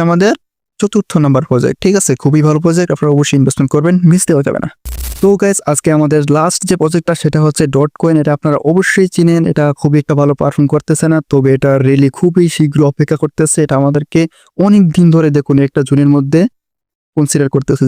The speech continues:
দেখুন কোন জোনটার মধ্যে আমি আপনাদের দেখাচ্ছি, প্রায় কত দিন দেখুন, এই যে এই জায়গা থেকে almost কত দিন, almost হচ্ছে আপনার এক হাজার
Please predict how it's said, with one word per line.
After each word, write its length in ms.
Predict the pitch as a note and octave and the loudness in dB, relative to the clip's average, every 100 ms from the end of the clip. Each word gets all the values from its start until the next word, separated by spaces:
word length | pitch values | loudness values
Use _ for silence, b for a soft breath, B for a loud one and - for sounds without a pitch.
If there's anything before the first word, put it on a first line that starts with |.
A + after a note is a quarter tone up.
| C#3 | 2
দেখুন 160 | C#3 C3+ | 0 0
কোন 100 | D#3 D3 | 0 2
জোনটার 240 | C#3 C#3 C3+ | 2 2 0
মধ্যে 160 | C3+ | 2
আমি 80 | C3+ | 0
আপনাদের 200 | C3 C#3 C#3 | 2 0 0
দেখাচ্ছি, 280 | D3+ - C#3+ | 0 -2 -2
প্রায় 160 | C#3+ C#3 - _ - | 0 -2 -4 _ -4
কত 280 | E3 - - C#3+ C#3+ | -4 -2 -2 0 2
দিন 140 | C#3+ B2+ - | 2 2 -2
দেখুন, 200 | C#3 D3+ D3+ | -2 0 2
এই 120 | C#3+ C#3 | 2 2
যে 100 | C#3+ C#3 C#3+ | 2 2 4
এই 60 | C#3 | 2
জায়গা 180 | C#3+ C#3 C#3 | 2 0 -2
থেকে 200 | C#3+ F3 A3+ - _ _ _ C#3 | -2 0 0 -2 _ _ _ -2
almost 680 | C3+ C#3 C#3 C#3 C#3 C#3 - - _ _ - | 2 2 2 2 0 -2 -6 -20 _ _ -6
কত 300 | D3 - - D3 C#3 | -4 -4 -2 0 2
দিন, 180 | C#3 B2+ - - _ _ _ _ _ _ _ _ _ _ _ _ _ _ - C3+ | 2 0 -4 -12 _ _ _ _ _ _ _ _ _ _ _ _ _ _ -4 0
almost 460 | C3+ D3 D3 D3 - | 2 2 2 0 0
হচ্ছে 180 | D3+ - D3 | -2 -2 -2
আপনার 280 | - C#3+ D3 E3+ _ _ _ _ | 0 0 0 -4 _ _ _ _
এক 160 | D3 D3+ E3+ | -4 0 0
হাজার 280 | D#3+ E3 | 0 0